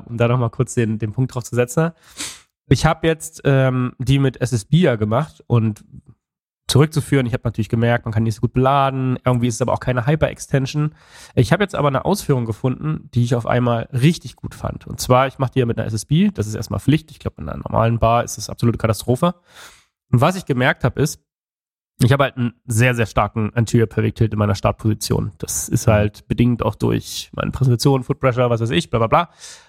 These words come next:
Und dadurch fällt's mir extrem schwer, erstmal eine neutrale Position im Start einzunehmen.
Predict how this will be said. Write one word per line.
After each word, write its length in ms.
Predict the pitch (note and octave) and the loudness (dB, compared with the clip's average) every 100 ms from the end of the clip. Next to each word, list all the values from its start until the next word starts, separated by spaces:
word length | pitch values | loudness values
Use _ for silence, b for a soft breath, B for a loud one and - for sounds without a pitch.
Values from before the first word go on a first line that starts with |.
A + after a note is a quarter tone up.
| B _ _ _ _ _ _ _ _ | B _ _ _ _ _ _ _ _
Und 300 | C#3+ C3+ A#2+ | 2 2 2
dadurch 540 | C#3+ F3+ C#3+ D#3+ F3+ | 2 2 0 -2 -2
fällt's 200 | D3 C#3 | -2 -2
mir 80 | C#3+ | -2
extrem 360 | B2+ - C#3+ D#3 | -4 0 0 0
schwer, 300 | - C3+ C#3 | 0 2 2
erstmal 240 | B2 C3 | 0 0
eine 160 | B2 B2 C3 | 0 -2 0
neutrale 420 | A#2 - B2 C3 | -2 2 0 0
Position 420 | - A#2+ - C#3 | 0 -2 0 -2
im 80 | G#2+ | -2
Start 280 | - G#2 - | -4 -4 -2
einzunehmen. 440 | G#2 - G#2+ A2+ | -6 -6 -8 -8